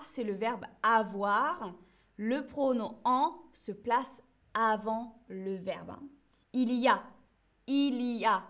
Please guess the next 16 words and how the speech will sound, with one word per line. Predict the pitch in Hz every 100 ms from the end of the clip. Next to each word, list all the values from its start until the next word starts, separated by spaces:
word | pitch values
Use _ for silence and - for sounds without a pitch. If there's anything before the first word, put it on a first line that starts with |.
| -
du | 185 269
vin, | 285 302 403 - - _ _
il | 233 226
y | 269 285 - _
en | 226 226 240 226 - _ 185
a. | 185 - - _ _ _ _ _ _ _ _ _ _ _ _ _ _ _ _ _ - - _ _ _ _ -
Alors, | 302 240 180 - - - _ _ _ _ _ _ _ _ _ _ -
maintenant | 262 330 320 311 427
dites-moi, | 311 254 - 233 214 196 - _ _ _
vous | 202 202 302 302
mangez | 277 311 311 294 349 381 440
du | 214 220 247
chocolat ? | - 330 - - 269 277 508 - - - - _ _ _ - - - - _ -
Et | 277 269
j'aimerais | 262 339 349 311 269 277 269
bien | 233 240 233 262 269 320